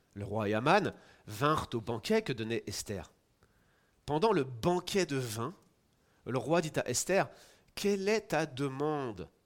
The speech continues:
Elle te sera accordée. Quelle est ta requête ? Jusqu'à la moitié du royaume, elle sera exaucée. » Esther répondit, « Ma demande et ma requête, hum, si j'ai trouvé grâce aux yeux du roi,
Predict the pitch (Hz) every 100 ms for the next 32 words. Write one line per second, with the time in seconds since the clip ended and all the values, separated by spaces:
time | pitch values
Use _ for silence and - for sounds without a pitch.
0 | _ _ - 120 117 120 123 117 117 113
1 | 117 127 143 - _ _ _ - 226 240
2 | 214 240 - 285 277 113 - _ _ _
3 | _ - - 135 131 147 139 143 131 143
4 | 190 156 135 165 147 170 151 185 240 -
5 | - - _ _ _ _ _ _ _ _
6 | - - 127 117 113 107 107 120 143 139
7 | _ _ _ _ 110 117 117 123 151 175
8 | 160 123 113 117 117 127 214 247 - 131
9 | 104 104 104 - _ _ _ - - -
10 | 143 131 135 - 131 127 123 170 170 -
11 | 143 131 123 127 117 143 208 214